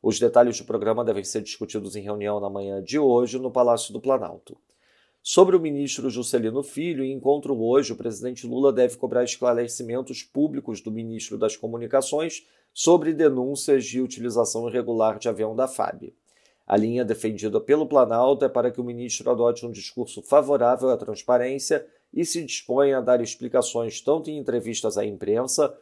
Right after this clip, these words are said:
quanto em audiência no Congresso Nacional, caso seja convocado a prestar esclarecimentos.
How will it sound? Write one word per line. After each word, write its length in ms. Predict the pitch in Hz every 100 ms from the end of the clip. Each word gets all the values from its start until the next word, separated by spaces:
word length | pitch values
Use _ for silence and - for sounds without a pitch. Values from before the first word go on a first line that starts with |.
| _ _
quanto 280 | 151 170 156
em 80 |
audiência 580 | 147 135 117 117 120 120
no 120 | 113
Congresso 500 | 101 107 104 104 -
Nacional, 560 | 117 123 147 143 139 143
caso 260 | 143 127 131
seja 300 | 135 120 127
convocado 640 | 139 156 147 120 120 120
a 20 |
prestar 400 | - 120 - 113
esclarecimentos. 1040 | 113 - 120 110 - 139 87 - - -